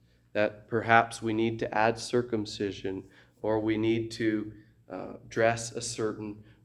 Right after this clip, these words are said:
way, or, <coughs> um, keep the Sabbath today, or else we will not enter the kingdom of God.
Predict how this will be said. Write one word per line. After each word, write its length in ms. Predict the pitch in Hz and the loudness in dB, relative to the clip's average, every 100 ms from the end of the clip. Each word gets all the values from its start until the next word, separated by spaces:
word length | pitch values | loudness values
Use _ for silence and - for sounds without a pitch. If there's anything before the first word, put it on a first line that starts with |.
| - | -6
way, 540 | 110 107 104 95 95 110 | 2 4 4 2 -4 -4
or, 400 | 107 101 98 - _ _ _ _ _ _ _ | -2 0 -2 -10 _ _ _ _ _ _ _
<coughs> 20 | - - 1077 1077 1077 1077 1047 - - - _ _ _ _ _ _ _ - | 8 8 8 8 6 6 4 4 -6 -20 _ _ _ _ _ _ _ -8
um, 400 | 98 98 95 - _ _ _ _ - _ _ _ - - | -8 -8 -12 -16 _ _ _ _ -20 _ _ _ -20 -18
keep 420 | - 127 127 127 | 2 2 2 -2
the 100 | 117 | -6
Sabbath 760 | 113 - 113 117 113 110 - - | -4 0 2 2 0 -4 -8 -12
today, 640 | 117 - 107 104 101 101 - _ _ _ | -12 -2 0 2 0 -2 -12 _ _ _
or 180 | 107 101 | 2 4
else 400 | 101 107 110 - | 4 2 -2 -2
we 160 | 110 104 | 2 4
will 300 | 104 104 - - _ - - _ _ _ | 4 4 -2 -20 _ -20 -20 _ _ _
not 260 | 107 107 107 | 6 10 10
enter 300 | 113 113 117 | 10 6 0
the 100 | 110 | -2
kingdom 440 | - 120 117 113 | 0 4 6 6
of 160 | 110 104 | 2 2
God. 540 | 117 120 110 104 - | 2 8 10 8 2